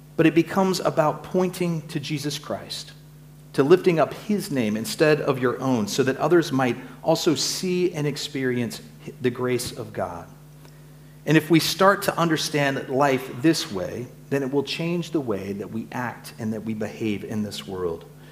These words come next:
It'll change what we prioritize, what we are living for.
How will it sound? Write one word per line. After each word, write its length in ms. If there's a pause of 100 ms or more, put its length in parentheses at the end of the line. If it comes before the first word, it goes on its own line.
(280)
It'll 140
change 380
what 220
we 120
prioritize, 1200 (340)
what 240
we 160
are 100
living 440 (360)
for. 240